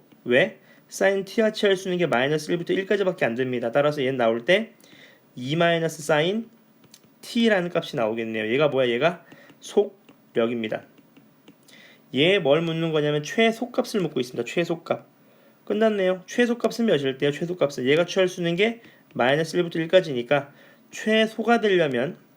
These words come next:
사인 T가 일이 될 수밖에 없으니까, 따라서 최소값은 일이라는 값이 나오게 될 겁니다. 따라서 니은도 맞다는 거 아실 수 있어요.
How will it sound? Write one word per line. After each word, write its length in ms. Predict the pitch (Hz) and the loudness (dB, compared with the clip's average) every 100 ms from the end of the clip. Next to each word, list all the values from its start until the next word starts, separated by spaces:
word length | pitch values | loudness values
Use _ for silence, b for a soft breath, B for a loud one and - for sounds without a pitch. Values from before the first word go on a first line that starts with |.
| _ _ - - | _ _ -20 -8
사인 380 | - 170 180 180 | 0 2 2 -2
T가 380 | 170 190 226 - _ _ _ _ _ - b b b b - _ | 0 2 0 -6 _ _ _ _ _ -20 b b b b -20 _
일이 240 | 202 220 226 | -2 0 2
될 120 | 214 | 2
수밖에 380 | - 190 185 185 | 2 0 2 0
없으니까, 400 | 151 139 123 131 | 0 -2 -2 0
따라서 280 | 151 156 151 | 0 0 0
최소값은 720 | 190 180 180 151 202 220 220 B B - - | -2 -2 -2 -2 -2 -2 -4 B B -20 -2
일이라는 640 | 208 226 233 156 151 151 147 | 2 2 2 0 0 2 0
값이 400 | 143 202 226 B B - | 0 0 -2 B B -12
나오게 400 | - 113 113 147 | 0 2 2 0
될 180 | 175 127 | 0 0
겁니다. 320 | 139 117 113 - | 0 -2 -4 0
따라서 560 | 143 151 131 156 - B B B _ 131 | 0 2 0 -2 -4 B B B _ -4
니은도 600 | 151 165 165 202 233 B B | -2 0 2 2 2 B B
맞다는 460 | - 113 - 180 180 | -6 -2 2 2 2
거 80 | 139 | 2
아실 180 | 120 135 | 2 -2
수 140 | - | -6
있어요. 500 | 110 131 110 131 | -4 0 2 0